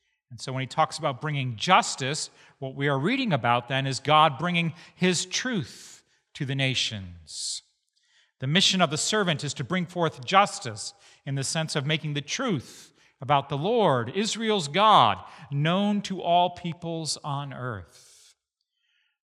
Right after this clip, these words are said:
The servant brings forth justice to the nations, according to verse one.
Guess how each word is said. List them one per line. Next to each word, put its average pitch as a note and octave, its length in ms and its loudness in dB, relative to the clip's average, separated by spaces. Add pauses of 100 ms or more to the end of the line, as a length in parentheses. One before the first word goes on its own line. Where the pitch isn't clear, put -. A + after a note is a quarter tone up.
The B2 60 -12
servant F3+ 460 2
brings D#3+ 280 -4
forth E3 320 -6
justice - 600 -4 (460)
to D3 140 -8
the D#3+ 100 -8
nations, C#3 800 0
according A2 400 -10
to A2 100 -10
verse G2+ 360 -12
one. G2 280 -12